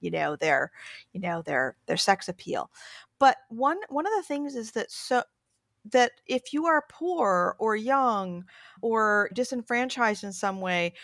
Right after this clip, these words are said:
you often get your clothes either used or at cheap stores. The clothing is cheap and ill-fitting and doesn't look good. And that, and,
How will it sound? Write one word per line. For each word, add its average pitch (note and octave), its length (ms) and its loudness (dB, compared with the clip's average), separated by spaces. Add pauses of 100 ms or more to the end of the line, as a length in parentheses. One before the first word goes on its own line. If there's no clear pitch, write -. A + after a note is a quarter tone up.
(140)
you A#3+ 180 -2
often C#4 560 0 (320)
get B3+ 260 0
your B3+ 160 -2
clothes F#3 920 -4
either F#3 400 2
used A3 680 -4
or G3 320 2
at F3+ 300 4 (180)
cheap - 520 -8
stores. A#3 540 2
The G#3 100 -4
clothing A3+ 460 0
is F#3 180 -6
cheap - 500 -4
and G#3+ 220 -4
ill-fitting G#3+ 880 -2
and G#3 240 2
doesn't G#3+ 480 2
look A#3+ 340 0
good. A3 240 -2
And G#3 220 -2 (300)
that, C#4 380 2
and, A#3+ 140 2